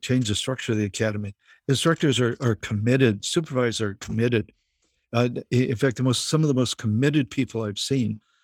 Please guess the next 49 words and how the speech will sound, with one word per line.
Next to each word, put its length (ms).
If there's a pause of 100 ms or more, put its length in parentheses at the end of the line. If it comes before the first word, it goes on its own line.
(280)
are 80
people 320
who 40
are 40
trying 240
to 80
train, 600
uh, 360
officers 480
in 80
an 80
academy 460
and 160
understand 460
the 60
value 340
and 140
significance 520
of 60
what 140
they're 80
doing. 360 (1000)
But 120
we've 240
gotta 220
make 260
a 40
change 360
on 100
that. 300
And 140
if 160
an 60
officer 340
leaves 580 (400)
the 120
academy, 760
you 160
have 120
to 80
remember 380
that 180
those 200
skills 500
are 100
up 120
to 100
you 160
to, 200